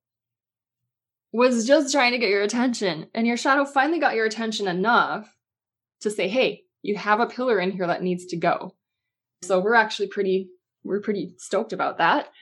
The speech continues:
And then your guides are there. So whoever your guides, your guardian angels, anybody that resonates with you, your higher self, the universe, however you wanna do it, because we're kinda using the Akashic record. I'm not really gonna get into too much of that, that woo stuff. I am pretty woo, but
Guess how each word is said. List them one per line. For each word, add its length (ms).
And 100
then 80
your 140
guides 280
are 120
there. 180
So 160
whoever 260
your 160
guides, 280
your 100
guardian 400
angels, 640
anybody 400
that 300
resonates 480
with 240
you, 300
your 140
higher 260
self, 440
the 100
universe, 440
however 280
you 140
wanna 160
do 200
it, 120
because 240
we're 100
kinda 220
using 240
the 80
Akashic 480
record. 420
I'm 80
not 140
really 220
gonna 200
get 140
into 240
too 180
much 200
of 80
that, 180
that 220
woo 140
stuff. 340
I 40
am 120
pretty 200
woo, 240
but 220